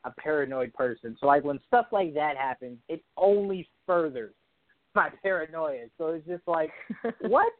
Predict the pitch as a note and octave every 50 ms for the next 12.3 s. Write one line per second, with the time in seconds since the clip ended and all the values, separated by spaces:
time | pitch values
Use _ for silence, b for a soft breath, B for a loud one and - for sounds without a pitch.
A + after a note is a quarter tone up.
0 | - - G#3 G#3 G3+ G3+ G#3+ B3 A#3+ C4 A#3 B3+ A#3 - - A3 A3 A3 - G#3+
1 | G#3 G3 F#3+ - G#3 G3 F#3+ F3+ F#3 F3+ F3+ F3+ F3 F3 E3+ E3+ - - F3+ F#3
2 | F#3 F#3 F3 D#3+ D3 C#3+ B2 D3 D#3 E3 E3+ E3+ F3 F3 E3 D#3+ - D#3 E3 F3
3 | F#3 F3+ F3 E3+ - - F#3 F3+ F3 E3 - D#3 E3+ E3+ E3+ D#3 D3+ D#3 D3+ D3
4 | D3 - - C#3 C3+ - _ _ _ _ - - D#3 G#3+ A#3+ - G#3 E3 E3+ G3
5 | A#3 G#3+ E3 C#3+ - - C3+ C3 C3+ C3 C3 D3 E3 - - G#3 A3 - - A#3
6 | C4+ C4+ G3+ C#3+ A2+ G#2 - _ - - G3 C4 - C#5+ - _ _ _ _ -
7 | G4 A#4+ - D5 C#5+ - F4+ - E4 A4 - - _ _ - - D4+ E4 F4+ G4
8 | F4+ F#4 F#4+ F4+ G4+ - - - D#4+ F4+ - - F4 F4 F#4 G4+ G#4+ G#4 E4+ G#3+
9 | F3 E3+ F3+ F#3+ F#3 A3 G#3+ G3 _ _ _ _ _ _ _ - E4 E4 D4 D4
10 | D#4+ E4+ F#4 F#4+ F4+ F4 F#4 F#4+ F#4+ F#4 D#4 A#3+ F#3 G3+ G#3 A3 C#4 C#4+ C4 G3
11 | G3+ F#3+ F#3+ G#3 A3+ B3 - C#4+ C#4+ C#4+ D#4 D#4 - - E4+ C#4+ C#4+ C#4+ C#4 C4+
12 | C#4 C#4 C#4 B3+ C4 C4+